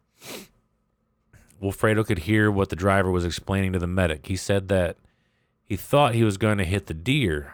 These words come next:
so he started to, he swerved to avoid it and had the brakes locked up and basically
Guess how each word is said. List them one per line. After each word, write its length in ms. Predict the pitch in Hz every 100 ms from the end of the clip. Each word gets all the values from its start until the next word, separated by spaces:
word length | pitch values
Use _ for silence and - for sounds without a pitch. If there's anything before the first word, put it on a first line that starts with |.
| -
so 220 | - 110
he 80 | 98
started 640 | - 104 104 101 95 80 - -
to, 560 | 107 95 90 82 80 - _ _ _ _ _ _ _ _ _ _
he 100 | 95
swerved 380 | - 120 110 107
to 60 |
avoid 380 | 92 107 139 117
it 220 | 98 90 - _ _ _ _ _ _ -
and 680 | 107 101 95 90 87 85 -
had 220 | 107 98
the 80 | 87
brakes 340 | 101 110 -
locked 340 | 95 90 - 95
up 260 | 90 85 -
and 180 | 95 92
basically 600 | 117 - 113 104 95